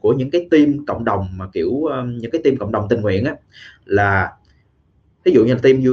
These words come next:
N hiện tại đi có một trăm người, thì thường là gần như là cứ khoảng một hai tháng lại có người ra, người vô, lúc nào cũng sẽ có người ra,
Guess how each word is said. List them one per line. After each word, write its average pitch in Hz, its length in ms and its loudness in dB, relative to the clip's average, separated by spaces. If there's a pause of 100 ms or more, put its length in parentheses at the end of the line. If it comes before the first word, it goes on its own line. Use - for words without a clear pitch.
N 127 40 -2
hiện 107 120 -10
tại 80 160 -4
đi 110 100 -4
có 147 100 -6
một 147 120 -8
trăm 110 180 -6
người, 101 180 -4 (300)
thì 113 160 -4
thường 117 400 4
là 104 80 -4
gần 104 280 -6
như 127 160 0
là 113 180 -2
cứ - 120 -6
khoảng 117 180 -10
một 110 160 -6
hai 123 160 -2
tháng 127 240 -4
lại 110 140 -6
có 147 80 -2
người 120 180 0
ra, 110 240 0
người 104 160 -6
vô, 120 220 6
lúc 160 140 -4
nào 98 200 -4
cũng 123 100 -20
sẽ 123 140 -10
có 151 60 -14
người 110 180 -4
ra, 117 260 0